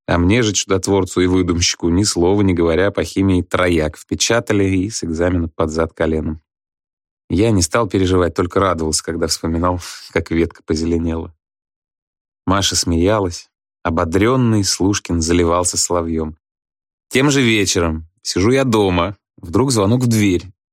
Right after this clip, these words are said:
Я только дверь открыл, а мне Ветка сразу по морде: «Тресь!»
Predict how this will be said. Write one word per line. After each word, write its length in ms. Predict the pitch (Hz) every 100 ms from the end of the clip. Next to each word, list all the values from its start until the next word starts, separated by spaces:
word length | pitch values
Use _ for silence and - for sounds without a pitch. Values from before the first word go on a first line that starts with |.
| _ _ _ _ -
Я 120 | 90 104
только 180 | 107
дверь 240 | 113 113 104
открыл, 320 | 101 135 139
а 60 | 104
мне 160 | 120
Ветка 280 | 107 110 -
сразу 320 | - 107 98
по 160 | 90 101
морде: 320 | 101 82 82 -
«Тресь!» 480 | 143 165 180 -